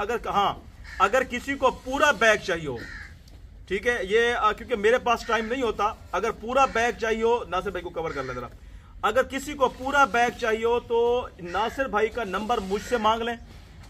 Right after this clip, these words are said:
ठीक है, WhatsApp करें। वो मैं, क्योंकि ये कंपनी में होते हैं, ये केजी केजी तो आपको दे नहीं सकते, तो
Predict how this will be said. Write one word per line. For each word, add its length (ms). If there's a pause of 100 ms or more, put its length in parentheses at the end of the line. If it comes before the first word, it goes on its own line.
(160)
ठीक 160
है, 80
WhatsApp 420
करें। 200 (480)
वो 140 (120)
मैं, 240
क्योंकि 420
ये 160
कंपनी 340
में 80
होते 160
हैं, 80
ये 80
केजी 320
केजी 220
तो 120
आपको 240
दे 100
नहीं 100
सकते, 280 (600)
तो 80